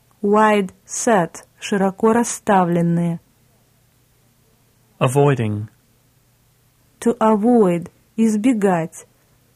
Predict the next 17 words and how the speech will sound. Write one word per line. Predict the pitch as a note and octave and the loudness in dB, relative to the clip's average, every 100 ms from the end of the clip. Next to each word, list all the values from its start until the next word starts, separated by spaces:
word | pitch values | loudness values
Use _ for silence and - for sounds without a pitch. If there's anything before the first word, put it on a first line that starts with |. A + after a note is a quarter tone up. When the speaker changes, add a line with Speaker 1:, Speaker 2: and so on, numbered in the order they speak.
| - | -4
Speaker 1:
Avoiding, | G#3+ G3 A3+ C4 C4 F#3+ F#3 F3 - _ _ _ - | -2 2 2 4 2 2 0 -2 -6 _ _ _ -4
избегая. | A3+ A3 B3+ A#3+ G#3+ F#3+ E3 D#3+ F3+ _ _ _ _ _ _ _ _ _ _ _ _ _ _ _ _ _ _ _ _ _ - | -2 0 0 0 2 2 0 -4 -8 _ _ _ _ _ _ _ _ _ _ _ _ _ _ _ _ _ _ _ _ _ -2
Speaker 2:
Her | C#3 | 0
very | C3+ F3 F#3 | 2 2 2
wide-set | C#3 C#3 C#3+ D3 - D3 C#3+ - | 2 2 2 -2 -4 -4 -6 -14
sea | - D#3 D#3+ | -8 -4 -4
green | C#3 C#3+ C#3 | -2 0 0
eyes | B2 A2 G#2 G#2+ - - | 0 -2 -2 -6 -12 -8
had | C3+ | -4
a | C3 | -4
funny | - E3+ F3 | 0 0 2
way | D3+ D3 | 2 0
of | C3 | -2
traveling | - C3+ C3 C3 B2+ | -2 0 0 0 0
all | A#2+ A#2+ | 0 0
over | A#2+ A#2 | 0 -2
you, | G2+ G2 | -6 -6